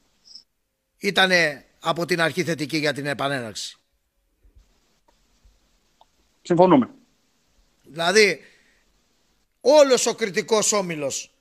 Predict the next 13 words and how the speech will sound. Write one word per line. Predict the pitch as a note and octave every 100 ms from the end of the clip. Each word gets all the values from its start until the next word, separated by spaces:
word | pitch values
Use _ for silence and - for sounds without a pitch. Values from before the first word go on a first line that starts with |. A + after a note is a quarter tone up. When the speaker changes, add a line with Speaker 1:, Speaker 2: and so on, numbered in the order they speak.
| _ _
Speaker 1:
πλην | - C4 B3
δύο, | F#3+ A3+ B3+ C#4 - _ _ _ _ _
δεν | G#3+ C#4 C#4
ήτανε | C#4 C#4 B3
ζεστοί | G#3 G#3 C#4+
για | C4 B3
την | A#3+
επανέναρξη | G#3+ A3+ C4 A#3+
του | A#3
πρωταθλήματος | A#3 A3 B3+ G#3
της | B3
γάμα | B3
Εθνικής. | A3 A#3 G#3 -